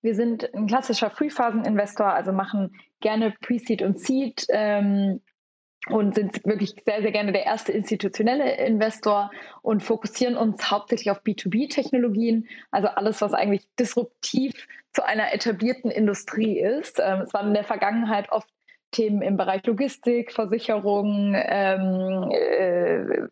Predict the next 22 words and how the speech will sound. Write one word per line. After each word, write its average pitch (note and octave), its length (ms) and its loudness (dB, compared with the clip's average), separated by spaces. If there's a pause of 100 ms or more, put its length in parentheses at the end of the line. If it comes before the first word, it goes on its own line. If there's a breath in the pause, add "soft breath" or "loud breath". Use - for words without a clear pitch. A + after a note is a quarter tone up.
(140)
produzierendes, B3 760 -2 (100)
ähm, G#3+ 420 2
Gewerbe, G3+ 560 2
aber G3 180 4
auch F#3+ 140 0
Future G#3+ 340 -2
of F3 80 -4
Work, B3+ 320 0 (460 loud breath)
wir G3 200 2
sind A3+ 160 4
da - 100 2
aber A3 180 2
eigentlich G3+ 480 0
innerhalb B3 340 0
von A3+ 160 2
B G#3+ 100 0
two G#3 140 -6
B G3+ 120 2
relativ, G3 540 -2
äh, F3 280 2
agnostisch - 480 -2
unterwegs. - 400 0